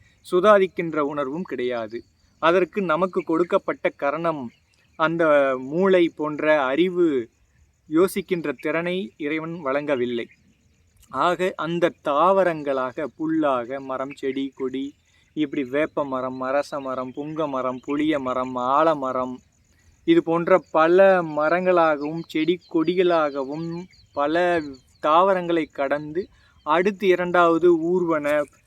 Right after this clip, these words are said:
புழு, பூச்சி, பூரான், பாம்பு, தேள், இது போன்ற பிறவிகளை கடந்து, ஆ, ந-, பல்லி, எறும்பு, இது போன்ற பிறவிகளை எல்லாம் கடந்து,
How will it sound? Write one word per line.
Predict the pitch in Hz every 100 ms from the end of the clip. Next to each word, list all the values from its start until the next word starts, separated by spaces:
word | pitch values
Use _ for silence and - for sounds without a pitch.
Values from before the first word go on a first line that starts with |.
| _ _ _ _
புழு, | 175 180 170 170 170
பூச்சி, | - 175 175 - 165 160 160 -
பூரான், | 165 170 156 147 147 143
பாம்பு, | 151 151 156 156 143 143 139
தேள், | - 160 160 156 156
இது | 151 165
போன்ற | 165 170 165 165
பிறவிகளை | - 156 151 147 143 135
கடந்து, | 120 131 131 139 139 131 139 175 - - _ _ _ _ -
ஆ, | 151 147 147
ந-, | 143 143 143 139 135 -
பல்லி, | 160 170 170 165 175 - _ _
எறும்பு, | 156 160 170 180 170 170 170
இது | 160 165
போன்ற | 170 175 165 165
பிறவிகளை | - 156 160 156 151
எல்லாம் | 147 139 143 147
கடந்து, | 139 131 143 135 143